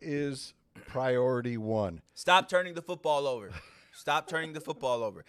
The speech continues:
Speaker 2: Kevin O'Connell said they bought everything known to mankind last week to help them out. Well, ne-, they need to order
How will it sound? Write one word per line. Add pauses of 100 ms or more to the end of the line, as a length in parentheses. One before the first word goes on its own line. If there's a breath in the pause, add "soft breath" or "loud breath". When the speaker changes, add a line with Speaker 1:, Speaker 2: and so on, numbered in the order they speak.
(240 loud breath)
Speaker 2:
Kevin
O'Connell
said
they
bought
everything
known
to
mankind
last
week
to
help
them
out.
Well,
ne-, (100)
they
need
to
order